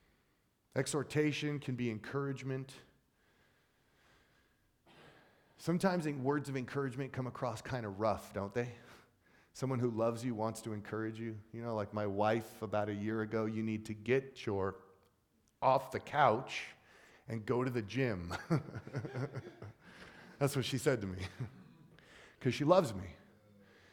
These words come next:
And if I don't keep the body that God has given me healthy, then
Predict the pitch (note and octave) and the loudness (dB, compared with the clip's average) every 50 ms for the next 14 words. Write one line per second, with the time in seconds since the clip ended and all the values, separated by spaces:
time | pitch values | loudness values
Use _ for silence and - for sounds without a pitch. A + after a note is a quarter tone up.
0 | - - - - - _ _ _ - B2+ B2+ B2 C3+ B2+ B2+ A#2 G#2 B2 C#3+ D#3 | -20 -20 -20 -20 -20 _ _ _ 0 0 2 4 4 4 4 4 4 4 6 8
1 | E3+ F3+ F3+ E3+ E3 D#3+ - - - - - - - _ _ _ _ _ _ _ | 8 6 6 4 2 -2 -6 -10 -14 -14 -16 -20 -20 _ _ _ _ _ _ _
2 | _ _ _ - _ _ _ - - - E3 E3+ F3+ F3 - - - - - B2 | _ _ _ -20 _ _ _ -4 2 4 4 4 4 2 -4 -14 -16 -6 -2 0
3 | C3+ A2+ G2+ B2+ B2 C3 C#3+ D3 D#3+ D3+ C3+ B2 A#2+ A#2+ B2 A#2+ A#2+ B2 A#2 B2 | 0 4 6 8 8 10 10 8 8 6 4 4 0 2 2 4 4 4 4 2
4 | A#2 G#2+ G2+ A2+ C3 B2+ C3 B2 A#2+ A2 G#2 G2 - C#3+ D3+ C#3+ - G2 E2+ F#2 | -2 -2 -2 -2 0 0 0 0 0 -2 -2 0 0 -2 -2 -2 -4 -6 -6 -8
5 | F#2 - - - - _ _ - - _ _ _ _ _ _ _ _ _ _ _ | -10 -14 -20 -20 -20 _ _ -20 -20 _ _ _ _ _ _ _ _ _ _ _
6 | _ _ _ _ - A#2+ C#3+ C#3+ C3+ C3+ C3 B2+ B2+ | _ _ _ _ 4 6 6 8 8 6 4 4 0